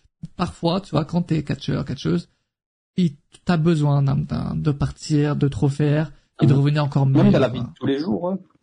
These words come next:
Speaker 2: Des fois, faut pas
Speaker 1: Ouais,
Speaker 2: avoir
Speaker 1: c'est
Speaker 2: peur
Speaker 1: tout
Speaker 2: de
Speaker 1: le
Speaker 2: quitter sa zone de confort. Tu vois ?
Speaker 1: C'est beau, ça.
Speaker 2: Là, c-, certes, il est bien, euh, McIntyre, il est parfait. Même Ziggler, il l'a dit, hein, euh, j'étais très, très bien à la W W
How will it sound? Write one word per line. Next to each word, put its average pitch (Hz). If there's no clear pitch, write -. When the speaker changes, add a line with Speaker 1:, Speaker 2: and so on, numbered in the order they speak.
Speaker 2:
Des 120
fois, 170
faut 135
pas 156
Speaker 1:
Ouais, 151
Speaker 2:
avoir 113
Speaker 1:
c'est 170
Speaker 2:
peur 180
Speaker 1:
tout 151
Speaker 2:
de 131
Speaker 1:
le -
Speaker 2:
quitter -
sa 127
zone 127
de 123
confort. 139
Tu -
vois ? 135
Speaker 1:
C'est -
beau, -
ça. -
Speaker 2:
Là, 143
c-, -
certes, 135
il 120
est 120
bien, 160
euh, 101
McIntyre, 120
il 117
est 101
parfait. 139
Même 131
Ziggler, 160
il 151
l'a 127
dit, 180
hein, 214
euh, 110
j'étais 110
très, -
très 143
bien 147
à 127
la 117
W 123
W 120